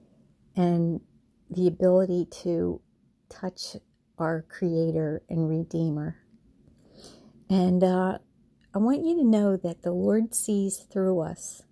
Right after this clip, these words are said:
clearer than glass. So when you come before Him, don't wait till you are in trouble and you need Him. And believe me, in this world today, uh, we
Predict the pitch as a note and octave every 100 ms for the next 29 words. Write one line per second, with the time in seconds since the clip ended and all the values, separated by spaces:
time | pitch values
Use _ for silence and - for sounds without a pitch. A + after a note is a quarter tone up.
0 | _ _ _ - - G#3 A3+ A#3 G#3 F#3
1 | E3+ E3+ D#3+ - F3+ - - _ _ _
2 | _ _ _ _ _ - - A3+ G#3+ A3+
3 | - G#3 A3 A#3 C4 - D4+ D4 B3 -
4 | G#3 G#3 G3 E3+ E3 E3 - _ _ _
5 | _ - C4+ G#4 E4 E4+ - A#3 G#3 G3
6 | G3 F#3 F#3 F#3 F#3 F3+ F3+ - F3+ F#3
7 | F3 - _ _ _ F#3 F3+ F3 F3+ F3+
8 | G3+ F#3+ - F#3 - _ _ _ _ _
9 | _ _ - G3+ G3+ G3 G#3 A#3 B3 A3+
10 | F3 D#3+ E3+ F#3+ G3 G#3+ - A#3 A#3 A#3
11 | F#3 F#3 - E3+ _ _ _ _ - F#3
12 | F#3 F#3 F3+ - G3 G#3+ A3+ B3+ -